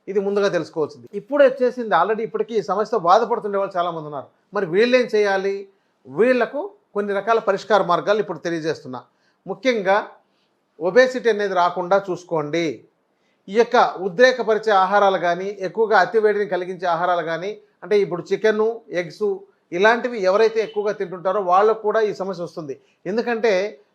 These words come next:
దానిలోని ఉష్ణ వీర్యం వల్ల, అంటే చూడండి మన యొక్క శరీర ఉష్ణోగ్రత నైంటీ సెవెన్ to నైంటీ ఎయిట్ ఫారెన్‌హీట్ ఉన్నట్టయితే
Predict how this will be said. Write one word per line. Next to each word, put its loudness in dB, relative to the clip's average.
దానిలోని 2
ఉష్ణ -2
వీర్యం 0
వల్ల, 2
అంటే 0
చూడండి 4
మన 0
యొక్క 2
శరీర 4
ఉష్ణోగ్రత 0
నైంటీ -2
సెవెన్ -2
to 0
నైంటీ -2
ఎయిట్ 0
ఫారెన్‌హీట్ 2
ఉన్నట్టయితే -2